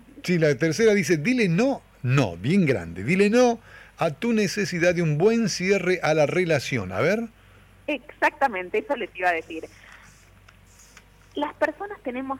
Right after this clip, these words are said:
Speaker 2: siempre la adicción a la ilusión de que queremos terminar bien, eh, cerrar el vínculo como, como las personas hablando nos entendemos.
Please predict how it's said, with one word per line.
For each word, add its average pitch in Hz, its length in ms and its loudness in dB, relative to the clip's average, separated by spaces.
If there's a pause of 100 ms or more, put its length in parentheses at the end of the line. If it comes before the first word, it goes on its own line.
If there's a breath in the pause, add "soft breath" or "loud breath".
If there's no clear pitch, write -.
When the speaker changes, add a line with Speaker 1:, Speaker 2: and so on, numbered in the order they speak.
Speaker 2:
siempre 262 520 -2
la 202 160 4
adicción 202 560 -4
a 226 60 0
la 196 120 0
ilusión 180 580 -4
de 208 100 -6
que 190 100 -10
queremos 220 520 -6 (420)
terminar 185 680 -6
bien, 196 720 -2 (500)
eh, 175 220 -10 (100)
cerrar 214 420 4
el 185 100 -4
vínculo 190 540 -12 (140)
como, 160 500 -16
como 160 460 -14 (180)
las - 140 -8
personas 208 480 -6
hablando 180 520 0
nos 170 160 -14
entendemos. 180 1080 -2